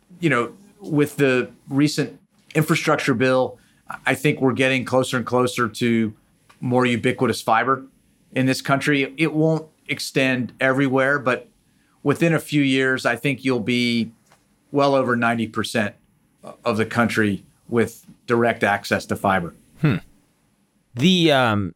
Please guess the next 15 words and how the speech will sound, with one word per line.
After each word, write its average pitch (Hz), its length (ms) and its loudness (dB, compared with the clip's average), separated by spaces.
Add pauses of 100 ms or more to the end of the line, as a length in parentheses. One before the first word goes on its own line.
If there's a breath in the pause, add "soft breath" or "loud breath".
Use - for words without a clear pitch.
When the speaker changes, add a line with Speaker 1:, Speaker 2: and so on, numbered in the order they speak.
Speaker 2:
the 160 180 0
software-defined 202 840 0
network, 107 480 0
does 143 220 0
that 185 180 0
enable 160 360 0
you 139 180 0
to, 110 160 0
to, - 260 -2 (220)
to 92 340 0 (100)
condense 110 640 0
the 104 100 0
packets - 540 -2
of 95 100 -2
information 95 960 0